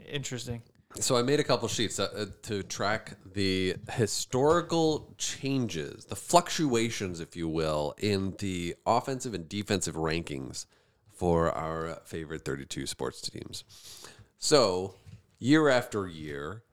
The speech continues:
Speaker 2: every team has a ranking in terms of their offense and defensive performance out of thirty-two. And then the next year comes and they, that ranking changes a little bit. And so I measured, I went back,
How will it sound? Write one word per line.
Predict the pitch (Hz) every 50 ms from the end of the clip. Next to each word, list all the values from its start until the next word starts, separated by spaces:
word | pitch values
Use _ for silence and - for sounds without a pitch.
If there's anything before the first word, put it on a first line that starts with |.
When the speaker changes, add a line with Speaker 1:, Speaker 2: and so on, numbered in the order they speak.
| - - _ _ _ _ _ _ _ -
Speaker 2:
every | - 95 98 95 104 110 107 104
team | 104 - 90 87 87 85 85 87 90 92 92 95 - _ _ _
has | - 98 90 87 80
a | 87 85
ranking | 82 80 78 73 78 78 - 73 71 76 95 117 - - _ _
in | - 92 87 85 87
terms | - 85 82 80 78
of | 78
their | 76 80 76 76 73
offense | 71 69 - 90 92 - -
and | 101
defensive | 85 78 76 - 78 71 - 73 -
performance | - 69 - - - 71 67 69 82 104 127 135 - -
out | 67 71
of | 76 85
thirty-two. | - - 71 71 76 80 - - - 64 65 82 104 120 - _ _ _ _ _ _ _ _ -
And | 85 85 82 82 80 80 80 80 80
then | 85 95 90 85 80 80 80 82 80
the | 80 82
next | 80 80 82 - - -
year | - 78 -
comes | - - 65 64 73 92 95 -
and | 90 85 85 87 - - - - - -
they, | - - - 55 - - -
that | - - - - - - _ _ _ _
ranking | - - - - - 101 120
changes | 120 - 185 220 208 139 117 107 -
a | 87 85
little | 80 76 73 76
bit. | 73 73 78 71 71 - - 90
And | 82 78
so | - 101 92
I | 90
measured, | 92 98 104 120 127 131 117 98 95 82 87 107 127 131 - - - - - - - -
I |
went | 107 127 156 151
back, | 139 143 131 123 - - -